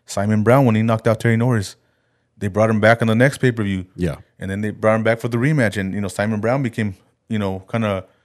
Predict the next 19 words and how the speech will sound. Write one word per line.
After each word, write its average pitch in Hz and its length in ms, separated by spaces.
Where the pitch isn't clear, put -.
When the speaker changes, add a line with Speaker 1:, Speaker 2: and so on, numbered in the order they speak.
Speaker 1:
was 113 160
like 107 140
a - 20
little 113 120
comeback 117 400
for 104 200
him, 95 160
you 104 140
know, 104 140
so. 101 200
Speaker 2:
Yeah. 95 80
Speaker 1:
So, - 100
yeah, 131 220
I 135 40
mean, 120 200
uh, 107 340
the 107 140
promoters 135 420
are, 110 240